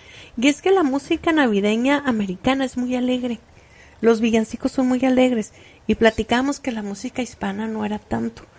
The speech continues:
Pero luego nos dimos cuenta que nuestra música hispana, como nuestros países son católicos, están basados en la celebración del cristianismo, en el nacimiento de Jesús. Y aquí no, aquí en Estados Unidos están basadas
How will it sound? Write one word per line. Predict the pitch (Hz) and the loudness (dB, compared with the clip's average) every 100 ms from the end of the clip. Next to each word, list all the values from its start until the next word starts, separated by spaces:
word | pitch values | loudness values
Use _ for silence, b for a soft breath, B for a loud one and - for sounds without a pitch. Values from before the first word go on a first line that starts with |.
| B B B - | B B B 0
Pero | 254 247 | 2 2
luego | 262 294 359 | 0 0 2
nos | 349 294 | 0 -2
dimos | 285 302 - | -4 -4 -4
cuenta | - 277 285 | -4 -2 -2
que | 294 277 | -4 -4
nuestra | 226 - 196 | -4 -6 -6
música | 202 277 - | -6 -8 -8
hispana, | 262 - 220 254 | -6 -4 -2 -4
como | 262 | -4
nuestros | 240 190 196 | -4 -4 -6
países | - 185 196 247 | 0 0 0 -6
son | 269 | -4
católicos, | 269 269 262 262 269 294 - B B B | -4 0 0 0 -2 -4 -4 B B B
están | 220 - 226 | -4 2 2
basados | 240 - 269 277 302 - | 0 -2 -4 -2 -4 -4
en | 254 | -4
la | 220 | -2
celebración | 180 190 180 160 156 - 202 220 | -2 0 2 2 0 -2 -4 -4
del | - | -4
cristianismo, | 269 240 - 160 196 302 285 | -4 -2 0 2 2 0 2
en | 233 | 0
el | 185 | -2
nacimiento | 175 180 175 202 | -2 0 0 0
de | 254 | -2
Jesús. | 214 - 262 277 B B B B - | -2 -2 -2 -2 B B B B -2
Y | 233 | 0
aquí | 240 - 269 | 0 0 2
no, | 269 262 277 349 | 2 2 2 0
aquí | 269 - | -2 -4
en | 269 | -4
Estados | 285 294 285 - | -2 0 0 0
Unidos | 247 254 | -4 -2
están | 269 - 226 | -2 -4 -4
basadas | 233 254 240 247 | -2 0 2 0